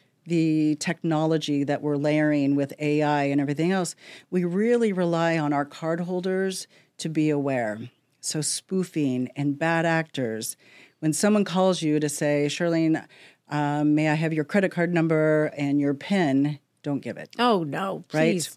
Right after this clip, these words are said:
Speaker 2: I hope I hope everybody listening and watching <laughs> to us right now knows
Speaker 1: It's,
Speaker 2: better.
Speaker 1: it's amazing. The
Speaker 2: Ugh.
Speaker 1: bad guys are amazing. And even, in fact, I just received a text yesterday saying, "I have a U P S package.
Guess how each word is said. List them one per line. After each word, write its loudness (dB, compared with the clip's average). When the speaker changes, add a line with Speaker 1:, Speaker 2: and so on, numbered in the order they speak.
Speaker 2:
I 2
hope 0
I 0
hope 2
everybody 2
listening 2
and 0
watching 0
<laughs> 4
to 2
us 0
right 0
now 0
knows 4
Speaker 1:
It's, -8
Speaker 2:
better. 0
Speaker 1:
it's 2
amazing. 2
The 2
Speaker 2:
Ugh. 4
Speaker 1:
bad 2
guys -2
are 0
amazing. -2
And 0
even, 0
in -4
fact, -4
I 0
just -4
received -4
a 0
text -4
yesterday -2
saying, 0
"I 2
have 0
a 0
U -2
P -4
S 0
package. -2